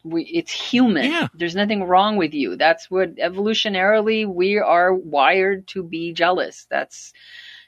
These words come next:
Speaker 1: just, it's in our brain. You can't stop it. Um,
Speaker 2: It's a com-, competition for territory and survival.
Speaker 1: Yeah. So I think that they're actually gonna be okay if they, if they touch on that one thing that, that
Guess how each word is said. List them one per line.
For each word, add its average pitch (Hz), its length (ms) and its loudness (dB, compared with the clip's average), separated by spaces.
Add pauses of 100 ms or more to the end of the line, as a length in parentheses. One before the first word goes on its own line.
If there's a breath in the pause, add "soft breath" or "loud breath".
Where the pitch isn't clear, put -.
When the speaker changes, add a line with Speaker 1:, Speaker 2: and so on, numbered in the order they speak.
Speaker 1:
just, 160 320 0 (300)
it's 165 220 -4
in 202 100 0
our 185 140 4
brain. 175 340 0
You 156 80 -2
can't 143 300 -4
stop 139 340 0
it. - 120 -10 (380)
Um, 139 280 -4
Speaker 2:
It's 160 140 0
a 180 60 0
com-, 185 260 -2 (100)
competition 185 680 0
for 180 160 -2
territory 165 640 0
and 165 120 -4
survival. 113 600 -6 (440)
Speaker 1:
Yeah. - 220 -10 (160)
So - 600 -8 (520 loud breath)
I 440 200 2
think 453 180 -6
that 330 140 -2
they're 302 120 6
actually 269 240 0
gonna 220 160 0
be 202 200 2
okay 190 280 4
if 175 240 0
they, 170 180 0 (120)
if 165 120 -6
they 165 140 -2
touch 196 320 -2
on 170 200 2
that 151 220 4
one 160 240 0
thing 147 420 -2
that, 139 400 0
that 139 340 -6